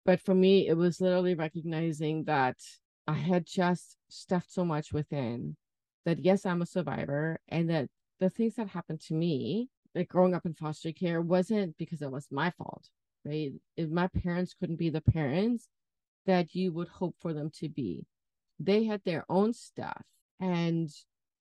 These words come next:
the knowledge they had, well, that's the best they could do.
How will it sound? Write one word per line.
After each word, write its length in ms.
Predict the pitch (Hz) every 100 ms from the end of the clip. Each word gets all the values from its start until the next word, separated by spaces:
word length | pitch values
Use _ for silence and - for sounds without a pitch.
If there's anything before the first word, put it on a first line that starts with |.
| _
the 80 | 185
knowledge 500 | 180 180 165 190 196
they 200 | - 180
had, 540 | 180 170 160 156 151 147 _ _
well, 140 | - 175
that's 260 | 196 208
the 100 | -
best 240 | 160 156 -
they 120 | 139
could 220 | - 135
do. 300 | 131 92 80